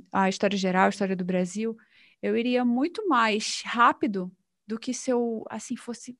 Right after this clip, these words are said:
detalhe por detalhe de cada período histórico. Então, eu fui mais nessa ideia de, de um filme, até o que eu falo, né, no Método de Humanas, a gente faz uma maratona, estilo Netflix.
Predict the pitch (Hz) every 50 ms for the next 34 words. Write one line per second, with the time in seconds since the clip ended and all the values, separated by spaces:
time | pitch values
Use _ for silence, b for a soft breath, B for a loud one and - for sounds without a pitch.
0 | _ _ - 233 226 233 240 240 262 269 - 277 269 254 240 226 - 220 220 233
1 | 240 233 - - - - 262 247 262 285 285 349 349 320 302 277 247 233 226 214
2 | 208 - _ _ _ - 233 220 226 226 214 233 - - 202 170 170 165 - -
3 | - - b b b b b b b b b b _ 196 190 190 - 214 220 226
4 | 220 220 - - 247 247 233 226 220 226 247 247 247 247 247 - 233 226 220 214
5 | 208 202 196 196 190 196 196 214 214 208 - - 190 - 214 220 220 - - 247
6 | 247 277 277 240 220 220 - 208 208 208 - 220 208 202 196 190 190 202 196 -
7 | - 202 180 202 226 226 214 202 196 196 196 196 196 190 185 196 - 196 196 190
8 | 196 202 196 196 190 190 190 - - b b b b b b b b b - 196
9 | 190 202 190 - - 196 190 190 208 202 202 196 196 196 196 202 220 226 - -
10 | 208 190 208 262 370 - _ _ _ _ _ _ 196 - - - - 202 190 202
11 | 214 214 196 185 185 190 190 190 - - - - 208 269 277 - - - -